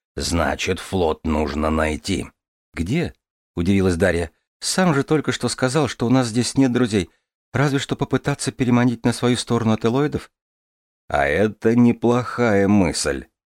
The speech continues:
изрек Железовский. «Может быть, мы так и сделаем. Существует же поговорка:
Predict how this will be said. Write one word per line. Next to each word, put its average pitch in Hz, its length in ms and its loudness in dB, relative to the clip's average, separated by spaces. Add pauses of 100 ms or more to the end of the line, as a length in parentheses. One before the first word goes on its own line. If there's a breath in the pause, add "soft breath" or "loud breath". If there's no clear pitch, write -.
изрек 90 360 2
Железовский. 80 600 -4 (420)
«Может 78 440 0
быть, 76 220 -2
мы 76 160 0
так 71 240 -2
и 82 100 0
сделаем. 73 500 -2 (360)
Существует 98 640 0
же 80 120 -2
поговорка: 69 640 -4